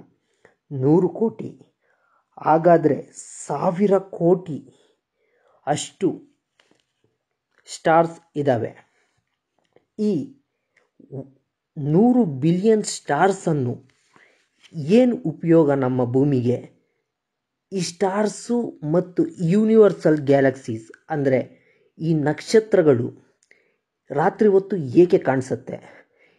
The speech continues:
ಈ ನಕ್ಷತ್ರಗಳಿಂದ ನಮ್ಗೆ, ಭೂಮಿಗೆ ಏನು ಉಪಯೋಗ? ಬನ್ನಿ ತಿಳಿದುಕೊಳ್ಳೋಣ ಫ್ರೆಂಡ್ಸ್.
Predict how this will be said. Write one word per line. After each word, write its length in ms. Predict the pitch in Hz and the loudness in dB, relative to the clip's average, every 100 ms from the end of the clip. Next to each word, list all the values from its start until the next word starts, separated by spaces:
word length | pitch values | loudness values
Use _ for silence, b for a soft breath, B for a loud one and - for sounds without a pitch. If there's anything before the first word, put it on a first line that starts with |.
| b b | b b
ಈ 120 | 160 170 | -6 -2
ನಕ್ಷತ್ರಗಳಿಂದ 840 | 165 160 - - 214 196 202 196 196 196 143 | -2 -4 -2 0 4 6 4 4 0 -2 -4
ನಮ್ಗೆ, 580 | 151 185 180 151 123 127 | 0 2 2 2 0 0
ಭೂಮಿಗೆ 440 | 185 214 202 196 | 2 2 2 0
ಏನು 400 | 175 120 156 185 | 0 0 2 2
ಉಪಯೋಗ? 440 | - - 135 127 104 - b b _ _ - | -2 0 2 2 -2 -12 b b _ _ -14
ಬನ್ನಿ 360 | 127 135 139 117 | -6 -4 -4 -8
ತಿಳಿದುಕೊಳ್ಳೋಣ 680 | - 123 120 127 120 117 117 104 - | -8 -6 -4 -6 -8 -8 -8 -12 -16
ಫ್ರೆಂಡ್ಸ್. 480 | - 113 - - | -16 -14 -16 -20